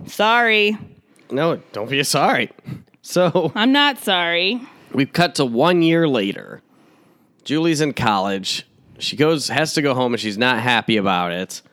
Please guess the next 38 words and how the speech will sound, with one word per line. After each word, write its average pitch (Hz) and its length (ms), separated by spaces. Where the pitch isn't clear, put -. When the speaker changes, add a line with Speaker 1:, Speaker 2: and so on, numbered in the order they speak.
Speaker 2:
because, 98 420
you 107 80
know, 85 240
the 101 100
trauma 101 360
that 87 160
happened. 101 460
She's 127 180
wearing 131 580
the 123 80
most 135 280
Blossom 117 560
hat 120 340
I've 107 160
ever 107 180
seen 113 240
in 107 60
my 95 100
life. 98 500
Speaker 1:
Well, 175 240
aside 180 360
from 170 160
the 156 60
Blossom 180 480
one, 170 160
which 170 180
has 170 200
a 165 40
giant 165 380
sunflower 165 600
glued 160 200
Speaker 2:
Oh, 120 80
that's 110 140
Speaker 1:
to 175 120
Speaker 2:
true. 165 120
Speaker 1:
it. 180 120
Speaker 2:
That's 104 180
true. 87 400